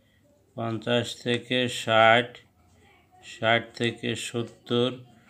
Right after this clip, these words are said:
সত্তর থেকে আশি। খেয়াল করো, আশি যে হায়েস্ট ভ্যালু ওই জায়গায়, আমরা এইটটি যে হায়েস্ট ভ্যালু, তাহলে আশি তো এখানে বসাতে পারবো না, তাহলে আশি থেকে নব্বই আর একটা লাগবে।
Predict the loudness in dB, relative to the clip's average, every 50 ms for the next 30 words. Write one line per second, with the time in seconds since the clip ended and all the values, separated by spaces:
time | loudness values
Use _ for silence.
0 | _ _ _ _ _ _ _ -20 -16 -10 -8 -8 -8 -8 -10 -6 -4 -4 -4 -6
1 | -8 -6 -4 -4 -4 -4 -2 -2 0 2 4 6 6 6 4 4 0 -2 0 0
2 | -2 -2 -2 -2 0 0 0 -2 -2 0 0 0 0 -2 -6 -8 -14 _ _ _
3 | _ -20 -20 _ 0 2 2 2 2 0 -2 0 0 0 0 -2 -2 0 2 2
4 | 2 2 -2 -2 -2 0 0 2 0 0 -2 -2 -4 -2 -2 -4 -4 -6 -12 -16
5 | -18 -18 -20 -18 -20 -20 -20 -20 -12 -8 -6 -4 0 2 2 2 2 0 -6 -14
6 | _ _ -16 -6 0 0 0 0 0 0 -2 0 0 0 0 2 2 2 2 0
7 | -2 -2 -2 0 -2 -2 -2 0 4 6 6 6 6 4 -2 -4 -4 -2 -2 -2
8 | -2 -2 -4 -6 -6 -6 -4 0 2 2 2 2 0 -2 -2 -4 -6 -10 _ -20
9 | -20 _ _ _ _ -8 -4 -2 2 2 4 4 2 2 -2 -4 -6 -6 -6 -6
10 | -8 -8 -6 -4 -2 -2 0 0 0 0 0 -2 -2 0 0 4 4 4 4 4
11 | 2 -2 -6 -6 -4 -4 -4 -6 -8 -14 -18 -18